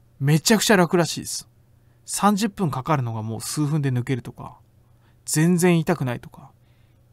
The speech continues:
その術後もすげえ楽だとか。まあ、そういう腕がめっちゃいいお医者さんってのはいるんでしょうね。多分。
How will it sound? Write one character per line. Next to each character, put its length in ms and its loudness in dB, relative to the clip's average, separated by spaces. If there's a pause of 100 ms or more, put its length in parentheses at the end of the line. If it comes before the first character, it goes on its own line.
(100)
そ 140 -10
の 120 -4
術 340 -4
後 100 4
も 120 4
す 180 -4
げ 120 6
え 60 6
楽 220 -2
だ 100 -8
と 100 -18
か。 180 -20 (680)
ま 300 4
あ、 0 - (380)
そ 320 -2
う 60 6
い 60 6
う 140 4
腕 180 4
が 80 2
め 140 -2
っ 40 -6 (100)
ち 100 -2
ゃ 40 4
い 320 2
い 120 -10
お 120 -4
医 40 -2
者 100 -4
さ 120 -2
ん 40 -4
っ 20 -6
て 80 -6
の 80 -6
は 40 -10
い 100 -6
る 180 0
ん 220 0
で 100 -2
し 160 -4
ょ 140 0
う 40 -10
ね。 200 -14 (800)
多 160 -2
分。 200 -4